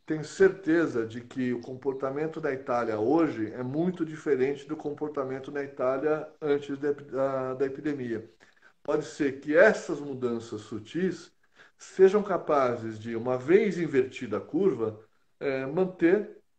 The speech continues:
a transmissibilidade num nível relativamente baixo, mesmo que não haja um fenômeno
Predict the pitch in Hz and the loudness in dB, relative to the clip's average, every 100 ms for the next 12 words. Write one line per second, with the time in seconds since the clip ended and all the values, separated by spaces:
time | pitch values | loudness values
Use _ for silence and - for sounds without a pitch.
0 | _ - 156 175 170 175 170 180 170 165 | _ -8 -6 -2 -2 -2 -8 -8 -6 -2
1 | 156 156 160 170 170 156 147 156 156 156 | 2 2 0 -2 -4 -4 -2 0 0 2
2 | 156 160 160 151 147 147 147 156 131 147 | 2 2 0 -2 -2 -6 -10 -2 4 4
3 | 143 - 110 107 - _ 147 143 175 202 | 2 -4 -12 -14 -20 _ -10 0 4 4
4 | 196 202 208 160 151 180 180 180 170 160 | 2 -2 -2 0 2 2 2 0 -2 -2
5 | 165 139 147 160 165 160 | -4 0 2 2 0 -4